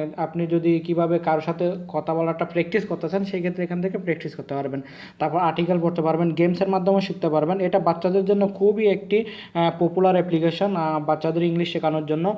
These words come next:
কারণ বাচ্চারা তো সবাই গেম পছন্দ করে। তো সাপোজ আপনি যদি গেম পছন্দ করে থাকেন, গেমস আকারে কিন্তু আপনি ইংলিশটা শিখে নিতে পারেন।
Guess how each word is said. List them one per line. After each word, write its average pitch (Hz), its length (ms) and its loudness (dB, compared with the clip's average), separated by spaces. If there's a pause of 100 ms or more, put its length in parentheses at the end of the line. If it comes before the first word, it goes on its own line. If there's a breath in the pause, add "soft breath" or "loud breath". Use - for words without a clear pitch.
(220 loud breath)
কারণ 170 460 -2
বাচ্চারা 180 420 0
তো 185 120 -4
সবাই 185 380 2 (100)
গেম 170 240 2
পছন্দ 170 360 -2
করে। 165 380 0
তো 175 260 0
সাপোজ 170 360 -4
আপনি 175 200 -4
যদি 175 220 0
গেম 175 280 2
পছন্দ 190 300 -2
করে 196 120 4
থাকেন, 196 240 2
গেমস 175 320 0
আকারে 185 260 -2
কিন্তু 185 260 -2
আপনি 185 200 -4
ইংলিশটা 165 340 0
শিখে 165 200 -6
নিতে 156 200 -2
পারেন। 160 240 2